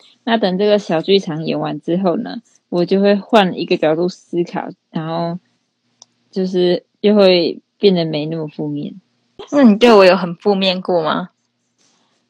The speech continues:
Speaker 1: 应该有吧。<laughs>
Speaker 2: 比如说嘞？
Speaker 1: 如果说对你很负面的话，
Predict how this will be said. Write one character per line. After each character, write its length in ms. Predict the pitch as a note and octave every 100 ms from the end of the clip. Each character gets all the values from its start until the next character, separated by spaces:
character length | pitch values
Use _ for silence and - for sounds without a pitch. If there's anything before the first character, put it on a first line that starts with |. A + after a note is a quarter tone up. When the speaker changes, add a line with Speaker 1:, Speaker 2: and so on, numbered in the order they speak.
| _ _ _ E5+ _ _ _ _ _ _ _ _ _ _ _ _ _ _ -
Speaker 1:
应 80 |
该 100 | A#3
有 240 | A#3 G#3+ -
吧。 260 | - A3 _ _ _
<laughs> 920 | C4 - G4 F#4+ G4 F4+ F#4+ _ _
Speaker 2:
比 100 | -
如 160 | F#3 G3
说 280 | F#3+ G3 F#3+
嘞？ 300 | F3+ F#3 - _ _ _ _ _ _ _ _ _ -
Speaker 1:
如 140 | B3+
果 120 | C4+
说 200 | A#3 B3+
对 180 | C4 C#4+
你 220 | A3+ F#3
很 160 | F3+ D3+
负 160 | - G3+
面 200 | F#3+ F3
的 100 | E3
话， 320 | F#3 F3 F3